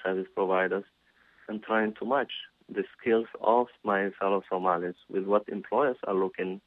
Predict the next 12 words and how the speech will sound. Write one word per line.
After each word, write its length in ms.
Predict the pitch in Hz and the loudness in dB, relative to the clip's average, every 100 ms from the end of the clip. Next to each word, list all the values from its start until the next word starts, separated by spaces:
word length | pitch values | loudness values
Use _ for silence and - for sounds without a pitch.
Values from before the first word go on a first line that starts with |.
| _ _ _ _ | _ _ _ _
for. 280 | 123 123 92 _ _ _ - | 0 2 0 _ _ _ 0
So 220 | 120 113 - _ _ _ _ _ 120 | 2 0 -6 _ _ _ _ _ 2
most 240 | 156 156 | 2 4
of 80 | 131 | -2
the 100 | 127 | 0
time 300 | 123 117 113 | 2 2 2
involved 500 | 110 101 101 101 95 | 0 4 4 2 2
breaking 360 | 110 107 110 | 2 2 -2
barriers, 460 | 104 104 107 107 107 - - | 4 6 6 4 0 -8 -10
you 80 | 101 | -6
know, 300 | 98 92 90 - | -2 -2 -6 -10
uh, 520 | 95 92 92 90 90 | -6 -4 -4 -4 -8